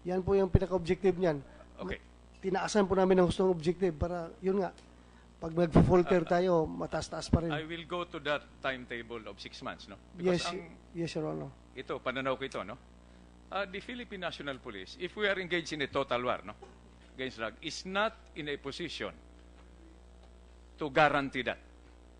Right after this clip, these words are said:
Speaker 2: Okay? Ah, le-, let me be frank with you, no? Ah, ito, yes or no lang, para pabilisin natin so that we'll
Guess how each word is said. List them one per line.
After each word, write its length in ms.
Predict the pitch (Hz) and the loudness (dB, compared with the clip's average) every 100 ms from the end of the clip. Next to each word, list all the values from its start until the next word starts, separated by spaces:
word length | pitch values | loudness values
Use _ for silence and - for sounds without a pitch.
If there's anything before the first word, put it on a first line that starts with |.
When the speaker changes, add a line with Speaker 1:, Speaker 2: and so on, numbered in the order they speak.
| - | -20
Speaker 2:
Okay? 240 | - 131 - | -8 -8 -8
Ah, 260 | - 135 120 | -6 -6 -6
le-, 220 | - - | -10 -10
let 160 | - 165 | -8 -8
me 80 | 147 | -10
be 200 | 135 139 127 120 107 | -6 -4 -4 -8 -12
frank 240 | 98 117 110 | -10 -8 -8
with 120 | 117 | -10
you, 120 | 101 | -12
no? 80 | 82 - - - - - - - - - | -14 -18 -20 -20 -20 -20 -20 -20 -20 -4
Ah, 240 | 156 143 | 0 0
ito, 240 | - 175 175 | -2 -4 -2
yes 240 | 156 160 | -2 -2
or 120 | 175 | -4
no 120 | 156 | -4
lang, 200 | 165 120 | -4 -4
para 240 | 92 123 135 | -6 -8 -6
pabilisin 440 | 135 135 135 139 | -8 -8 -8 -2
natin 280 | 135 - 90 | -2 -2 -8
so 140 | - 110 | -12 -16
that 120 | - | -12
we'll 240 | 120 117 | -12 -12